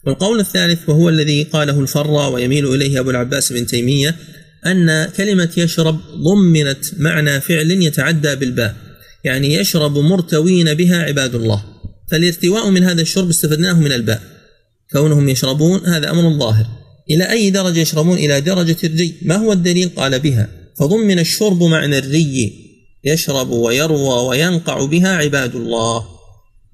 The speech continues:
"يفجرونها"، أي هذه العين، تفجيرا، بمعنى أنهم حيث شاءوا جعلوها، يفجرونها في بساتينهم، يفجرونها في قصورهم. فمن سعة ملك الإنسان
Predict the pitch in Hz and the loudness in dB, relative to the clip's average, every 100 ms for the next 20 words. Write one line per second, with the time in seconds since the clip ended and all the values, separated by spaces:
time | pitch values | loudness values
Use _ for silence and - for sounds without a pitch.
0 | _ _ _ _ _ _ _ _ - - | _ _ _ _ _ _ _ _ -4 0
1 | 208 175 185 196 190 175 185 208 175 175 | 0 0 2 2 2 2 2 2 2 2
2 | 175 156 156 147 190 196 190 196 185 226 | 2 2 0 2 0 -2 -2 -4 -2 -2
3 | 190 160 160 185 180 170 180 170 160 214 | -2 -2 0 0 2 0 2 2 2 0
4 | 220 - - - - _ - - _ - | -2 -10 -20 -20 -20 _ -20 -20 _ -6
5 | 202 196 170 165 - 196 190 - 226 196 | 0 0 2 0 0 -2 -2 -2 0 0
6 | 170 156 151 120 117 - - _ _ _ | 0 0 0 0 -4 -8 -20 _ _ _
7 | - 139 139 135 135 151 143 135 131 123 | -12 -6 -4 -2 0 0 0 0 -2 -2
8 | 131 123 127 - - 170 160 160 143 120 | -2 -2 -2 -2 0 2 4 2 2 0
9 | 113 120 120 135 135 127 120 120 117 117 | -4 -4 -4 -2 0 0 -2 -4 -8 -4
10 | 160 165 151 156 160 - - - - _ | 2 2 2 0 -2 -6 -20 -20 -20 _
11 | - _ _ _ - _ _ _ _ _ | -20 _ _ _ -20 _ _ _ _ _
12 | _ _ - 120 120 196 175 170 180 208 | _ _ -6 -2 -2 -2 -2 0 0 0
13 | - 160 156 147 156 139 | -2 -2 0 0 -2 -4